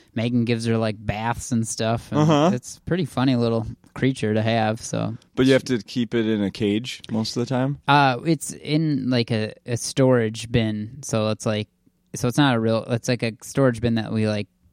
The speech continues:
Speaker 1: made into a, a, like, a type of cage thing.
Speaker 2: Okay.
Speaker 1: So, but they have, like, a little wheel and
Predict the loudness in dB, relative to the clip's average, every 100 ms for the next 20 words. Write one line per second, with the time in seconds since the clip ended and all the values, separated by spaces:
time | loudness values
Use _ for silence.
0 | _ -2 -2 -2 -2 -4 -2 0 0 -2
1 | -6 -6 -4 -6 -10 _ _ -8 -6 -4
2 | -6 -8 -14 _ _ _ _ -6 -6 -4
3 | -8 -4 -4 -4 -2 0 0 -2 -6 -8
4 | -8 -8 -8 -8 -4 -2 -2 -2 0 0
5 | 0 -2 0 0 -2 -6